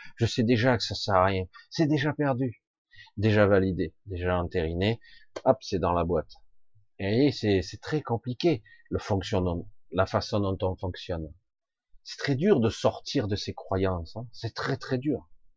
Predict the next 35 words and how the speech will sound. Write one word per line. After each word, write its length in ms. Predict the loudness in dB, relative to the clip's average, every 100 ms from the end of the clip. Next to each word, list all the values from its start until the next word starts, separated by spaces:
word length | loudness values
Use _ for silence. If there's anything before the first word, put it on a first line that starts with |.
| _ -20 -20 -6
Nous 160 | -4 0
avons 220 | 2 4
un 140 | 4
pouvoir 560 | 0 -2 2 4 4 4
et 40 |
une 120 | -2 -2
puissance 800 | -6 -8 -6 -6 -6 -8 -12 _
hors 220 | 6 6
norme. 140 | -6 -10 -14 -18 _ _ _ _ _ _ -12 -2
Ils 240 | 2 6
ont 100 | 6
un 100 | 6
certain 400 | 2 -2 0 0
pouvoir 380 | 0 2 2 0
sur 220 | -6 -4
nous 240 | -2 -4 -6 _ _ -20 _ 0
parce 260 | 0 0
qu'on 160 | 0 4
leur 260 | 4 2
a 60 | 2
donné. 400 | 2 0 -2 -8 -18 -20 _ -20 -20 _ 4
Ils 320 | 8 8 8
n'ont 300 | 6 4 2 8
aucun 360 | 10 10 4 2
pouvoir. 320 | 0 0 2
Ils 120 | 6
ne 100 | 6
sont 240 | 4 0 0 4
pas 220 | 6 6
évolués. 580 | 4 0 0 0 0 -2 _ -20 -20 _
Ils 180 | 6 8
n'ont 180 | 6 4
pas 260 | 6 6
de 80 | 6
connexion. 680 | 0 -2 -4 -6 -8 -10